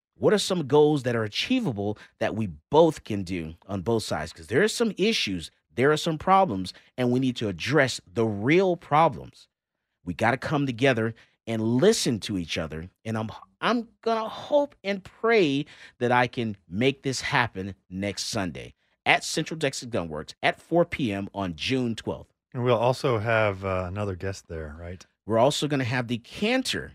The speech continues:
Speaker 1: family. Um,
Speaker 2: For those of you who don't remember, uh, Doug Cantor was killed on Sixth Street,
Speaker 1: a year
Speaker 2: uh,
Speaker 1: ago,
Speaker 2: a year ago.
Speaker 1: next Sunday. It'll be a year ago, June, June, t-, June twelfth,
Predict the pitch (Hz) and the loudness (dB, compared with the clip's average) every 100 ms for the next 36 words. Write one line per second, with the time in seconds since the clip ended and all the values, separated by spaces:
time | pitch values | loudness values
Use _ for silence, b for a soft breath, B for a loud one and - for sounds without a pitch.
0 | _ _ - 92 64 60 - _ _ _ | _ _ -6 -4 -6 -16 -20 _ _ _
1 | _ - 95 92 90 90 92 _ _ _ | _ -6 -2 -2 -2 -6 -10 _ _ _
2 | 110 117 113 110 98 107 107 101 104 92 | -4 -2 -2 -6 -10 -10 -6 -4 -6 -6
3 | 104 98 98 101 104 98 90 85 90 85 | -6 -6 -8 -8 -6 -4 -4 -6 -10 -8
4 | 82 - _ _ _ 104 113 113 120 110 | -10 -14 _ _ _ -8 0 0 0 -6
5 | - 101 98 - 90 87 - _ _ _ | -8 -8 -6 -6 -6 -8 -12 _ _ _
6 | _ _ 107 87 - 123 104 92 87 - | _ _ -14 -14 -6 -4 -2 -4 -8 -10
7 | 165 - - 98 92 87 _ _ _ _ | -10 -10 -10 -8 -6 -8 _ _ _ _
8 | _ _ - 120 107 208 196 127 120 117 | _ _ -4 -2 0 2 4 4 0 0
9 | 98 107 127 - - - 214 165 78 60 | -2 0 2 2 2 2 0 0 -4 -10
10 | - _ 82 90 90 92 87 131 160 165 | -18 _ _ -12 -6 -4 0 0 2 0
11 | 160 190 - b b b _ _ _ - | -2 -6 -10 b b b _ _ _ -6
12 | 127 190 185 - - - 117 185 185 233 | 0 2 0 -6 -16 -6 0 0 0 -2
13 | 135 95 | -2 -2